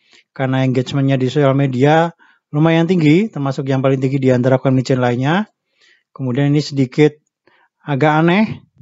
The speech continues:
Mau saya bilangin ngibul kok, eh, nyantol di sertik juga, tapi bukan di audit gitu loh, cuman nem-, nempel doang, tapi belum diedit. Jadi mungkin nempel di situ dengan harapan orang-orang akan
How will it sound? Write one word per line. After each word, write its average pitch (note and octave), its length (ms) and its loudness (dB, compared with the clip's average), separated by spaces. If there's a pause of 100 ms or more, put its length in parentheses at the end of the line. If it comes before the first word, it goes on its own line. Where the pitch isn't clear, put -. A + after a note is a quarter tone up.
(560)
Mau C#3 240 2
saya D3 160 0
bilangin C#3 480 2
ngibul D3 320 2
kok, D3+ 240 0 (1120)
eh, C#3 160 2
nyantol C#3 480 2
di B2+ 80 0
sertik C3+ 320 -2
juga, B2 400 0
tapi C3+ 240 -6
bukan C3 320 0
di B2 80 -2
audit D3+ 320 2
gitu B2+ 240 -6
loh, A#2+ 80 -2
cuman B2+ 240 -2
nem-, B2 240 -2
nempel B2+ 320 0
doang, C#3 320 2
tapi C3 160 -4
belum B2 240 -2
diedit. A#2 400 0 (640)
Jadi A#2+ 160 -8
mungkin C3 320 0
nempel C3+ 240 0
di B2+ 80 -2
situ C#3 240 -2
dengan C3+ 240 2
harapan A#2+ 400 0
orang-orang C3 480 -2
akan C3 160 -2